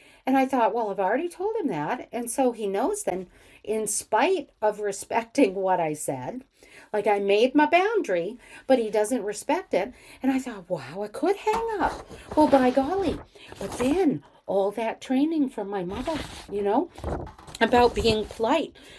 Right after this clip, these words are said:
So what I had to do is write a sentence and memorize my sentence, which we all can do.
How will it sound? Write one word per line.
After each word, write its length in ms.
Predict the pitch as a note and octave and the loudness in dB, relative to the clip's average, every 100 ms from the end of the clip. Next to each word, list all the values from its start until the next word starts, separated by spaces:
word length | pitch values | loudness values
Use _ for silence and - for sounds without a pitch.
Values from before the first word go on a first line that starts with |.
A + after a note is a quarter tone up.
| - | -16
So 160 | - C4+ | 4 8
what 180 | A#3 A#3+ | 10 8
I 100 | A#3 | 6
had 360 | A3 G3+ A3+ - | 4 2 2 -2
to 80 | |
do 540 | A#3 F#3 F4 C4 D#3 A3 _ - - | -6 -2 0 0 -2 -4 _ -20 -10
is 240 | - - F3+ | -6 -6 -6
write 440 | F#3+ G3+ G#3+ G#3 _ - | -4 -2 -2 -6 _ -14
a 80 | |
sentence 1120 | F3+ - - D3+ C#3+ - B2+ _ - - - _ _ _ _ _ _ _ _ _ _ _ _ _ _ _ _ _ _ - | -12 -8 -6 -4 -6 -10 -18 _ -20 -20 -20 _ _ _ _ _ _ _ _ _ _ _ _ _ _ _ _ _ _ -8
and 220 | F#3 E3+ | -4 -2
memorize 720 | F3 F#3+ A3+ A#3+ A#3+ C4+ C#4 | -2 -2 -2 -2 -2 -4 -2
my 160 | - D4+ | -2 0
sentence, 840 | C#4+ F#3 D#3+ D3 C#3 A3+ - - | -2 -4 -4 -6 -8 -10 -14 -2
which 240 | A3 A#3 A3+ | 0 0 -2
we 240 | G#3+ - _ | -6 -8 _
all 460 | G#3 G3+ G#3 A3 B3 | 0 2 4 2 0
can 340 | - A#3+ A3 | -4 -8 -6
do. 340 | G#3 E3+ A#2+ | -4 -2 -4